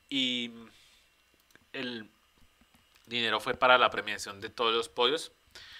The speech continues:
Este sí fue un torneo que, digamos, tuvo mucha ganancia, pero es una motivación para los, es una motivación para los competidores de, es una motivación para que sigan compitiendo y pues esperemos que en el de Eden Queuing,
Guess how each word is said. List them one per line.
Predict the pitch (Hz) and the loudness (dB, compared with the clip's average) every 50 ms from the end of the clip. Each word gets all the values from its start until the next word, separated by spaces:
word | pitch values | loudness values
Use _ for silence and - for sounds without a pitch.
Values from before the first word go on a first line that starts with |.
| - - _ _ _ _ _ _ | -20 -20 _ _ _ _ _ _
Este | - 143 139 - - 143 | -4 -4 -4 -4 -4 -8
sí | 127 - 131 | -8 -8 -6
fue | - 131 | -6 -8
un | 123 120 | -8 -2
torneo | 113 127 123 123 127 127 - | -2 -2 -2 -2 -6 -6 -2
que, | - 147 139 120 | 2 6 6 6
digamos, | 107 104 101 98 107 113 - - - - | 6 6 2 -2 -4 -10 -12 -12 -14 -12
tuvo | _ 131 123 117 117 113 110 107 - - _ _ _ _ _ _ | _ -4 0 4 4 4 4 2 -4 -16 _ _ _ _ _ _
mucha | _ 139 139 - - 131 | _ -14 -8 -4 -2 -2
ganancia, | 120 113 113 113 113 110 - 170 196 - _ _ _ - - - - - - _ _ _ | 0 2 0 0 0 -2 -6 -10 -10 -10 _ _ _ -20 -20 -20 -20 -20 -20 _ _ _
pero | 196 190 165 185 208 - | 4 4 4 4 0 -4
es | - 151 | -12 -10
una | 151 156 | -10 -6
motivación | 151 156 156 - 160 156 139 127 123 120 | -4 -4 -2 0 2 2 2 2 0 2
para | 120 143 131 135 | 2 6 6 8
los, | 123 110 104 98 92 - - - - - _ _ _ _ _ _ _ _ _ _ - - - - - - _ _ _ _ | 6 6 2 -4 -6 -10 -14 -16 -18 -20 _ _ _ _ _ _ _ _ _ _ -20 -20 -20 -20 -20 -20 _ _ _ _
es | - 147 143 | -8 -6 -6
una | 147 156 156 | -4 -4 -4
motivación | 151 151 151 151 151 139 127 113 107 117 113 104 | -2 -2 -4 -4 0 2 2 2 2 0 -8 -4
para | - 120 113 117 | -2 2 2 4
los | 113 113 113 113 110 107 104 98 95 95 90 - - | 4 4 0 0 0 0 -2 -4 -6 -8 -10 -12 -14
competidores | - - - 120 98 117 107 - - 110 104 98 98 95 95 | -10 -10 -10 -4 -2 -2 -2 -2 -2 -4 -4 -4 -4 -6 -4
de, | 98 107 107 104 104 104 98 95 95 90 87 87 - _ _ _ _ _ _ _ _ - - - - - - - - - _ _ _ | -2 0 0 2 2 0 -2 -2 -4 -6 -8 -14 -20 _ _ _ _ _ _ _ _ -20 -20 -20 -20 -20 -20 -20 -20 -20 _ _ _
es | - 143 143 | -12 -12 -8
una | 165 165 | -6 -4
motivación | 165 165 160 - 147 123 113 123 117 - | -4 -4 -4 0 -2 0 0 -2 -4 0
para | 135 143 135 | 0 0 2
que | - 127 | 0 -4
sigan | 113 - 131 131 131 131 | -6 -4 -4 -4 -6 -4
compitiendo | - 151 120 - 113 107 - 160 175 180 170 | -8 -12 -8 -8 -10 -6 -4 -4 -4 -2 -4
y | 151 | -6
pues | 156 - 120 107 107 | -4 -6 -8 -8 -8
esperemos | 104 101 - 110 104 98 101 107 - | -10 -8 -6 -6 -6 -6 -6 -10 -6
que | - - 151 | 4 4 6
en | 139 120 | 6 6
el | 107 104 | 2 2
de | 107 104 101 | 2 2 2
Eden | 104 104 | 0 -2
Queuing, | - - 139 131 131 135 135 | -4 0 0 0 0 -2 -4